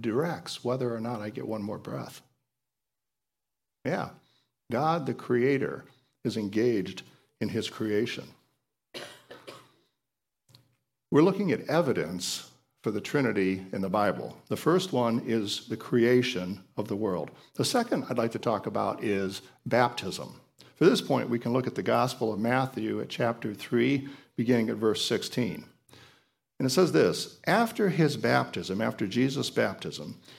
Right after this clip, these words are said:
he came up out of the water. The heavens were opened, and John saw the Spirit of God descending like a dove and settling on Jesus.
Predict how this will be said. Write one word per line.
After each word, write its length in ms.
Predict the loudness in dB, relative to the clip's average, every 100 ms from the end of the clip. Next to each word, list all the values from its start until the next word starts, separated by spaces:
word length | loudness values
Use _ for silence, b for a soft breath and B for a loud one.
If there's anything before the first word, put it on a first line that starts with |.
| B -2
he 100 | 0
came 280 | 2 2
up 180 | 2 2
out 100 | 2
of 100 | 2
the 60 | 0
water. 600 | 0 0 0 -2 -6 -8 -18 _ _ _ _ _ -4
The 60 |
heavens 460 | 0 0 2 -2 0
were 180 | -2 0
opened, 600 | 0 0 -4 -4 -6 -8 _
and 240 | -4 -2 0
John 760 | 0 2 2 0 -2 -4 -8 B B -8
saw 300 | 0 4 4
the 140 | 2
Spirit 460 | -2 0 4 4 4
of 140 | 2
God 440 | 2 4 2 2
descending 560 | -2 -2 0 0 2 0
like 220 | 0 0
a 60 | -2
dove 520 | 0 0 0 -2 -8 b b b -10
and 200 | -8 -4
settling 720 | 0 2 2 2 -2 -4 -6 -10 _ -10
on 140 | -6
Jesus. 680 | -4 -2 -2 -4 -10 -12